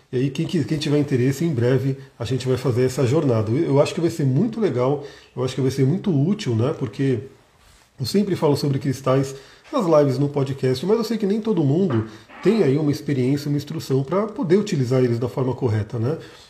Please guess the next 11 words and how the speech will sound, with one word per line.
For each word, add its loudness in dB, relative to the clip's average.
Então, 0
vamos 2
ver 4
essa -2
semana 2
aí 4
se -2
eu 2
já 2
lanço 2
esse, -2